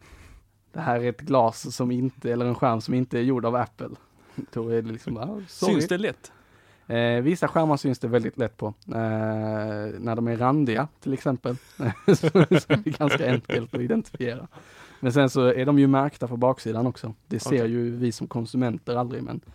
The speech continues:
Speaker 1: när du öppnar en iPhone så har den ju en massa innanmäte.
Speaker 2: Mm.
Speaker 1: Magin som pågår där, <laughs> det är faktiskt komponenter. Eh, och, eh, de är ju märkta.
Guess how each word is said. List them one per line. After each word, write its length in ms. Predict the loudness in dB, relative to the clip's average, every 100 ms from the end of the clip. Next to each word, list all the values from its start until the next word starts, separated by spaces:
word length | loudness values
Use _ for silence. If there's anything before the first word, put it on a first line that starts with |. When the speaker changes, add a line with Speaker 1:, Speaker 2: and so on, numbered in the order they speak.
| _ _
Speaker 1:
när 100 | -4
du 60 |
öppnar 340 | -4 -2 -4 -2
en 60 |
iPhone 220 | -4 -8 -12
så 140 | -10
har 180 | -8 -6
den 120 | -6
ju 80 | -6
en 80 | -8
massa 340 | -10 -12 -14 -2
innanmäte. 640 | 0 0 -4 -12 -14 -16 -16 -16 -8
Speaker 2:
Mm. 220 | -8 -8 -12 -8
Speaker 1:
Magin 440 | -8 -4 -4 -4
som 160 | -6 -6
pågår 300 | -4 -4 -4
där, 320 | -6 -2 0
<laughs> 60 | 2
det 220 | 0 -2
är 40 | -4
faktiskt 320 | -8 -10 -6
komponenter. 580 | -4 -2 -4 -6 -10 -16 -18 -20 -20 -20 -12
Eh, 380 | -6 -2 -2 -2
och, 460 | -4 -6 -10 -8
eh, 200 | -6 -4
de 240 | -2 -2 -2
är 40 |
ju 80 | -2
märkta. 380 | -4 -6 -12